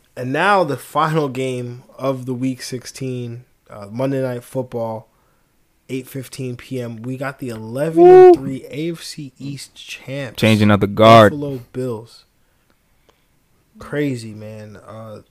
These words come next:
Speaker 1: traveling to New England to take on the six and eight, third place New England Patriots.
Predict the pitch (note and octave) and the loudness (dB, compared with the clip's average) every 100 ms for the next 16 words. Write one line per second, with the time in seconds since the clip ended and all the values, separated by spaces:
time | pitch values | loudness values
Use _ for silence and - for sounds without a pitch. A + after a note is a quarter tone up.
0 | - - C#3+ D#3+ D#3 D#3+ C#3+ - D#3+ C#3+ | -20 -12 -6 -6 -6 -10 -10 -12 -10 -8
1 | B2 D3 C#3+ A2+ A2 C3 B2+ A#2+ G#2+ G#2+ | -8 -8 -10 -12 -14 -14 -14 -14 -16 -18
2 | - - F3+ F3 - - A#2+ _ _ - | -18 -14 -14 -14 -20 -20 -20 _ _ -14
3 | C#3+ D3 - _ _ _ _ _ - _ | -10 -10 -12 _ _ _ _ _ -20 _
4 | - E3 F#3 F#3 F3+ F3 _ _ - D3+ | -4 0 0 0 -4 -10 _ _ -12 -6
5 | D#3+ C#3 B2 - C3 C#3 B2+ A#2 B2+ B2 | -4 -4 -8 -14 -10 -8 -8 -12 -12 -12
6 | G#2 F#2+ _ | -16 -20 _